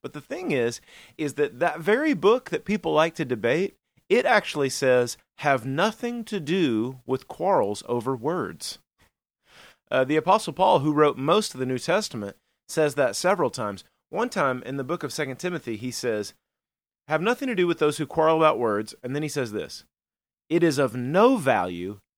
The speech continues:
and it ruins those who listen." Now, that's two big <laughs> reasons not to, to quarrel. One, it doesn't mean anything.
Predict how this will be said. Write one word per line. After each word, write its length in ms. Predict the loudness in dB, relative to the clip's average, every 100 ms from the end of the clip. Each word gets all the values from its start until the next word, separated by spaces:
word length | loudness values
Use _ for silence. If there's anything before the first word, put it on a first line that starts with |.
| _
and 560 | 2 4 4 0 -8 -14 _ _
it 140 | -4 -2
ruins 600 | 2 4 4 2 -4 -2
those 260 | -2 0
who 100 | -4
listen." 520 | -4 -2 -4 -8 -14 -20 _ _ _ _ _ -2
Now, 80 |
that's 240 | 0 0 -4
two 340 | -10 -6 -4
big 720 | -4 -10 -4 -2 0 2 0
<laughs> 120 | 0 2
reasons 420 | 2 2 2 4
not 280 | 4 4 2
to, 220 | 2 0
to 160 | 0 0
quarrel. 480 | 6 8 6 2 -8 _ _ -2
One, 480 | 6 6 6 2 -6 _
it 80 | 4
doesn't 260 | 6 6 2
mean 200 | 0 0
anything. 640 | 0 0 -2 -6 -14 -14